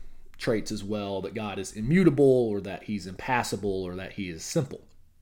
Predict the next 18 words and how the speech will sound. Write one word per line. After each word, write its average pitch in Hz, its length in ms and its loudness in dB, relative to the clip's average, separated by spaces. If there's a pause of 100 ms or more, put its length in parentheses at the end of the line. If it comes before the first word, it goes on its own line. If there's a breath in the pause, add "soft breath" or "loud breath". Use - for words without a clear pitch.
(840 loud breath)
Process 190 580 6
theists, - 800 2
not 156 360 4
as 139 100 2
popular. 139 540 4
That's 120 200 -2
more 143 200 4
of 117 80 2
an 117 120 -6
academic 131 560 -4
thing. 135 320 -2
It's 123 140 -6
not 120 240 -4
really 113 220 0
made 113 260 -2
its 107 160 -6
way 107 300 -2
into 104 600 -4